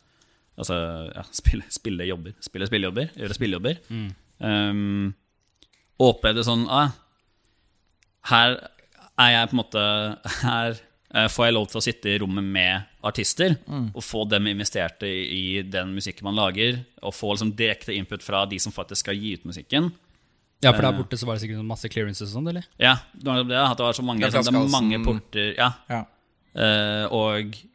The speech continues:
Speaker 1: de man sitter i rommet med er låtskrivere. Mange av de superflinke, men det er gjerne sånn uansett, det er jo, det er, man klarer å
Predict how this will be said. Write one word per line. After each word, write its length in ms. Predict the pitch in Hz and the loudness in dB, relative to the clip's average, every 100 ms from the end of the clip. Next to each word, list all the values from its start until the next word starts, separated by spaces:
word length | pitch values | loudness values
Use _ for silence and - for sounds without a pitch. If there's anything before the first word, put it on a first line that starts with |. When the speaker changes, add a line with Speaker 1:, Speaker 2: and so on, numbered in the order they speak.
| - | -12
Speaker 1:
de 160 | 123 110 | 0 2
man 240 | 110 110 | 2 0
sitter 240 | 104 101 107 107 | -2 -4 -2 0
i 40 | |
rommet 200 | 98 95 | 0 -2
med 120 | 104 101 | -2 0
er 440 | 95 104 104 101 | 0 0 -2 -4
låtskrivere. 600 | 113 104 - 95 90 135 | -2 -2 -4 -6 -2 2
Mange 200 | 135 117 | 2 2
av 40 | 107 | 2
de 200 | 120 117 | -2 -2
superflinke, 1080 | - - 120 92 - 98 92 92 90 - 131 | 2 2 2 -2 -2 -2 -2 -2 -8 -2 0
men 100 | 123 | 4
det 60 | 107 | 4
er 120 | 117 | 2
gjerne 140 | 117 110 | 0 -2
sånn 180 | 107 - | -4 -4
uansett, 600 | 113 104 104 104 - - _ _ _ _ _ _ _ _ _ - | -4 -4 -4 -6 -10 -20 _ _ _ _ _ _ _ _ _ -16
det 280 | 73 107 | -8 0
er 240 | 104 101 98 | 4 4 2
jo, 400 | 104 104 104 101 143 277 _ _ 107 101 | -2 -4 -4 -6 -12 -20 _ _ -20 -8
det 80 | 117 117 | 2 4
er, 200 | 110 110 | 4 2
man 260 | 110 113 | 0 0
klarer 360 | 120 107 110 | 2 4 4
å 60 | 110 | 0